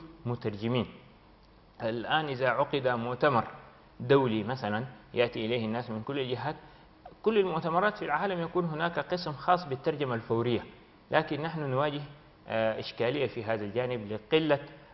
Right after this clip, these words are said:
المترجمين المتخصصين في هذا الجانب. إذن هذا المعهد يمكن أن يعالج،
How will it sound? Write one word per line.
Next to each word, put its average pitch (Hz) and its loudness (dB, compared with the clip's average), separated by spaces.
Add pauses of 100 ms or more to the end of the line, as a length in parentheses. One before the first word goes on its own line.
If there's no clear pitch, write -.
(120)
المترجمين 113 -4 (260)
المتخصصين 110 -4
في 104 -4
هذا 92 -4
الجانب. 90 -10 (580)
إذن 156 0 (160)
هذا 131 4
المعهد 147 2 (260)
يمكن 131 -2
أن 117 -4
يعالج، 120 2